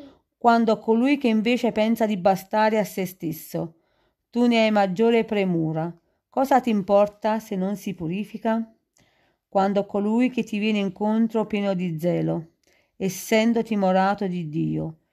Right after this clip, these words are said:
di lui non ti occupi affatto. In verità questo è un monito. Se ne ricordi dunque chi vuole.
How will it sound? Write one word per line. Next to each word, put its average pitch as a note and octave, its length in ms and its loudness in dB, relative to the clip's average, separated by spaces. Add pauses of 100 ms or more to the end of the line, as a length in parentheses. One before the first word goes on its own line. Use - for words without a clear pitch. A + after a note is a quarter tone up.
(180)
di G3+ 220 -2
lui A#3+ 240 4
non A3 320 0
ti G#3+ 120 -4
occupi G#3 420 0
affatto. F#3 680 -4
In F#3+ 180 -4
verità G3 460 0
questo A3+ 300 0
è G#3+ 40 0
un G#3 100 0
monito. E3 640 0 (800)
Se - 160 -4
ne G#3+ 160 4
ricordi A#3 520 4
dunque A3+ 460 0
chi G#3+ 160 -2
vuole. F3 600 -2